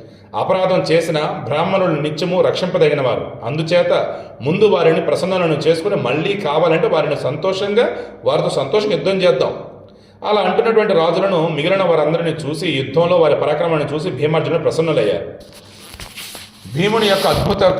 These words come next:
కృత్యం చూసి వారిద్దరిని కుంతిసుతులని ఊహిస్తున్న కృష్ణుడు,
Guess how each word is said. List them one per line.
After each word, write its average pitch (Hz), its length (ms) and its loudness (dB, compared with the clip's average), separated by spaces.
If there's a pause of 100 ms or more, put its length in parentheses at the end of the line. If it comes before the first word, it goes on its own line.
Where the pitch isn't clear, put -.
(300)
కృత్యం 143 340 -2
చూసి 151 460 -4
వారిద్దరిని 151 560 2
కుంతిసుతులని 160 800 -4
ఊహిస్తున్న 143 360 -4
కృష్ణుడు, 143 640 -4